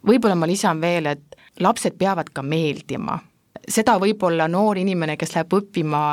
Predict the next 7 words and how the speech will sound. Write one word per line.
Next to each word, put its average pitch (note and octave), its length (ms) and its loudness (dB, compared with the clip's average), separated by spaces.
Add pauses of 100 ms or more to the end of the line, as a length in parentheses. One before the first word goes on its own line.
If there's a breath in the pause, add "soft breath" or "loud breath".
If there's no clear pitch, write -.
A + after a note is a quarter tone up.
(180)
kohe A3 380 0
ei C#3+ 140 -2 (100)
tea A3+ 220 4 (180)
enda A3 340 0
puhul, G3 520 0 (640 loud breath)
mida D#3+ 240 0
küpsemaks, D3+ 720 -4